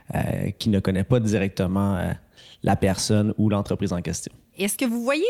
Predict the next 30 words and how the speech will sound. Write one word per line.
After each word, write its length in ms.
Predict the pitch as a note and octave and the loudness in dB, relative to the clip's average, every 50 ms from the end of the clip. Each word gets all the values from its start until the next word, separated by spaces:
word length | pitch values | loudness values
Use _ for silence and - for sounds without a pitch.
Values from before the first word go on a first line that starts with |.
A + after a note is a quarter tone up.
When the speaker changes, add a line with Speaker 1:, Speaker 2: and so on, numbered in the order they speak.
| A#4+ | 2
Speaker 2:
une 160 | E4+ C4 G3 F3 E3+ G#3+ | 2 2 0 0 0 0
nuance, 420 | A3+ A#3 A3 A3 A#3 C#4 C#4+ A3 F3 | 0 2 2 0 0 0 -2 -2 -2
vous, 220 | F3+ A3 B3 - - | -2 -2 -4 -2 -2
entre, 420 | G3 G3+ G#3+ A#3+ B3 - - - | -2 -2 0 -2 -2 -4 -4 -2
euh, 140 | F#3 F3+ F3 - - - - - - - | -2 -2 -2 -4 -8 -20 -20 -16 -6 -2
une 140 | G#3 F#3+ | 0 2
image 420 | G3+ G#3 G3+ G3+ G#3 A3 A#3 A3 G3 | 4 4 4 2 2 2 0 0 0
de 100 | F3+ F3+ | 0 0
marque, 320 | F3+ F#3 G3 A3 A3 - | 0 0 -2 -2 -2 -6
supposons 340 | - - - F#3 F#3 G3+ G3 | -8 -4 -2 -2 0 0 -2
commerciale, 960 | - - F3 F3 F3 F3 - - - G3 F#3+ G3 G#3 G#3+ A3 A3 A3 A3 G#3+ - _ _ _ _ _ _ | 0 0 0 0 0 -2 -2 -2 -2 0 0 2 2 2 0 0 -2 -4 -6 -10 _ _ _ _ _ _
professionnelle 920 | - - F3+ F3 - G3+ F#3 - - F#3+ F#3 F#3 G3 G#3+ A3+ A#3+ A#3+ A#3+ - | -4 -2 -2 0 0 0 -2 0 -2 -2 0 0 0 0 0 0 0 -2 0
et 140 | G3+ G#3+ G3+ | 0 0 0
une 160 | G3 F#3+ F#3 | 2 0 2
image 240 | F#3+ G3+ A3+ A#3 F#3+ | 2 0 0 0 0
de 80 | F#3+ | 0
marque 320 | F3 F3+ F#3+ G#3 - _ _ | 0 0 0 -2 -2 _ _
personnelle ? 500 | - G3 F3 - - F3+ E3 E3 D#3+ - - | -4 -4 -2 -2 -4 -2 -2 -2 -4 -4 -4
Et 80 | - | -6
je 80 | F3 E3+ | -6 -4
vous 80 | F#3+ F#3 | -4 -2
pose 180 | - - A4+ E4 | -2 -2 -2 0
la 100 | G3 F3+ | -2 -2
question 440 | F3 - E3+ D#3+ - - G#3+ A#3 C4 | -2 -2 -4 -6 -4 -6 -4 -4 -4
parce 220 | - G3+ F#3+ - - | -4 -4 -4 -4 -4
que 220 | - G#3 G#3+ A3 | -2 -2 -2 -2
je 80 | G#3+ - | -2 -2
vous 60 | F#3 | -2
donne 160 | F#3+ F#3 F3+ | -2 -2 0
l'exemple, 440 | F3+ F3 F3+ F3 G3 G3+ G#3+ A3+ | -2 -2 -2 -2 -2 -2 -2 -4